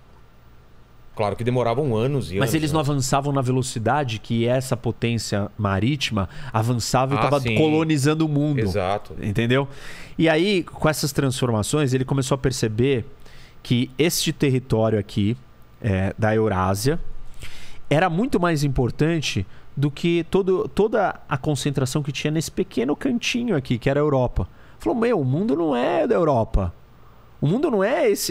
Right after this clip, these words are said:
Speaker 2: esses paisezinhos daqui co-, dominando o mundo inteiro. O mundo não é isso." Tem uma transformação aqui e essa transformação vai mudar todo esse equilíbrio de poder. E aí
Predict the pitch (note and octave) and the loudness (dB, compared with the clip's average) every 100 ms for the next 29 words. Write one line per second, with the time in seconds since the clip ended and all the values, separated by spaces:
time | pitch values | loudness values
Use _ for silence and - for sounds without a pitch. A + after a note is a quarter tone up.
0 | E3+ F3+ - E3 E3 D#3+ E3+ D#3 D3+ D3 | 2 2 0 -2 0 2 2 2 0 2
1 | E3+ D3 C#3 C3+ F3 - - D3 D#3 D3+ | 0 2 2 2 -2 0 0 2 2 2
2 | D3+ D3 C#3+ C#3+ C#3 C3+ B2+ A2+ D#3+ B3+ | 2 2 0 0 0 2 0 2 0 0
3 | D4+ G#3 A3+ - F#2+ - - - - - | 0 0 0 0 -2 -4 -10 -20 -20 -20
4 | - - C3+ D#3 F#3 - D#3+ C#3 D3 C3+ | -20 -4 0 2 0 0 0 0 2 0
5 | - C3+ B2+ - B2 C3 D3 B2 A#2+ - | 0 0 0 -2 0 0 2 0 -2 -2
6 | A2+ A#2+ A2 B2 B2 A#2+ A2+ G#2+ A#2+ A#2 | -2 -2 -2 0 0 0 0 0 0 -2
7 | - - A2 G#2+ A#2+ A2+ A2 G#2+ - G#2 | -2 -2 0 2 0 0 -2 -2 -2 -2
8 | F2 D#2+ - - - - - - - - | 0 -2 -8 -20 -16 -14 -14 -14 -20 -20
9 | - - G#2+ G2 F#2+ B2 B2+ | -20 -4 0 2 2 2 0